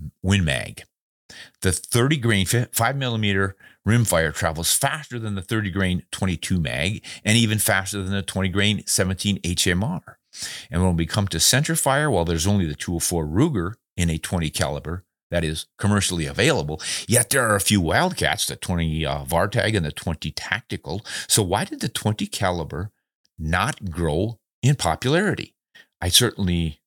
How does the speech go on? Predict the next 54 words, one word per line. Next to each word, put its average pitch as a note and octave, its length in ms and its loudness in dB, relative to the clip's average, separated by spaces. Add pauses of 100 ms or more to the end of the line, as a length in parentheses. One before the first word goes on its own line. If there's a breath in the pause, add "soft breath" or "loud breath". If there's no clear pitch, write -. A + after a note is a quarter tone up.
think G2+ 200 2
it - 100 -2
will D#2+ 100 -4
fit E2 260 0
a D2+ 40 -2
gap D2 320 -2
between F2 280 -2
the D#2 60 -4
seventeens F2 600 -2
and D2+ 160 -4
the D2 80 -6
two - 200 -4
two D#2 200 -8
threes. C#3+ 560 0 (320)
Thank G2 320 0
you." - 80 -10 (920 loud breath)
Yeah, F#3 420 4
that's F3 260 0
a D3 40 6
good C3 180 4
question. A#2+ 380 0
And F#2 140 0
I F#2 60 0
think A3 220 -2
the A2+ 180 6
answer G#2+ 240 2
is G#2 100 4
that G2+ 140 4
it's F2+ 120 2
so B2+ 200 4
limited G2+ 640 0
in F#2 200 0
application. F#2 720 0 (420 loud breath)
You B2+ 120 2
get A#2+ 320 2
below B2 340 4
a - 40 4
twenty-two B2 920 2
and G2 160 4
you A2 100 4
no B2+ 180 2
longer A2 300 4
have F#2+ 380 0
an F#2 100 -2
option, F#2+ 400 2
uh, D#2+ 220 0
for F2+ 220 -4
a D#2+ 60 -4
deer F#2+ 200 0
hunting D#2+ 200 -2
rifle D2+ 320 -6
in C#2+ 80 -8
most D2+ 280 -8
places. - 440 -2